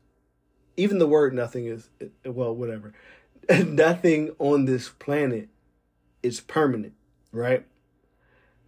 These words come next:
Nothing is permanent. Now, <sighs> okay, so if we're talking about, like, uh, energy, energy never dies, right? It's just, it just changes. Energy changes, but it, it never dies.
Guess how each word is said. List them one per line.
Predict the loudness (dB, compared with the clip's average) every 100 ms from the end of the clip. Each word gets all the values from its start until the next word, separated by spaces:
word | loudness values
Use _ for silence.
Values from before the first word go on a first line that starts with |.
| _
Nothing | -8 -4 0 2 2 2 0 -2
is | -2 -8 -10
permanent. | -4 -2 -2 -4 -10 _ _ _ _ _ _ _ _ _ _ _ _ _ _ _ _ _ _ _ 0
Now, | 2 2 -2 -12 -12
<sighs> | -12 -8
okay, | -4 -4 -4
so | -2 0 2
if |
we're | 0
talking | 0 0
about, | 0 0 -2
like, | -6 -8
uh, | -10 -6
energy, | -4 -2 -4 -8
energy | -4 -4 -4 -6
never | -6 -6
dies, | -8 -6 -8 -8
right? | -10 -12 -16 _ _
It's | -12 -8
just, | -6 -6 -12 _ _ _ -12
it | -10
just | -6 -8 -10 -12 -6
changes. | -2 -2 -2 -6 -8 -14 _ _ _ _ _ _ _ _ _ _ _ 2
Energy | 2 0 -6
changes, | -2 0 0 -2 -4
but | -6 -6
it, | -8 -12
it | -8
never | -6 -6 -8
dies. | -6 -4 -4 -8 -20